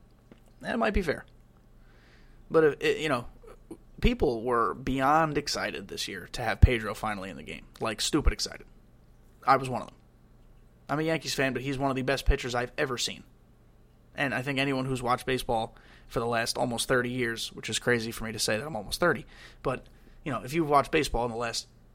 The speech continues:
twenty to thirty years, Pedro is one of the best. Right-handed, left-handed, both-handed, no-handed. Shout out Jim Abbott. One-handed, sorry.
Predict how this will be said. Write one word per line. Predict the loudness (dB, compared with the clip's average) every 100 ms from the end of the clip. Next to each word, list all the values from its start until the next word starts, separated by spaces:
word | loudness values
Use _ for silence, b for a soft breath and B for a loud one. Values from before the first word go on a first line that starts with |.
| -14
twenty | -4 -2 0
to | -4
thirty | 0 0 2
years, | 0 0 0 -2 -6 -10 -20 -20 -20 -20 -20 -20 -20 -20 -6
Pedro | 0 4 6 6 6
is | 4 2 0
one | 0
of |
the | 0
best. | 0 0 -4 -6 -12 -20 -20 -20 -20 -8
Right-handed, | 0 2 2 2 2 2
left-handed, | 0 2 0 2 2
both-handed, | 2 2 0 0 0 -2 -4 -18 -20 -20 -20 -20 -6
no-handed. | -2 -2 -4 -10 -14 -18 -20 -20 -20 -20 -20 -20 -20 -20 -20 -20 -12
Shout | -4 -2
out | -2
Jim | -6
Abbott. | -10 -14 -18 -20 b b b b -10
One-handed, | -10 -10 -14 -14 -12
sorry. | -10 -12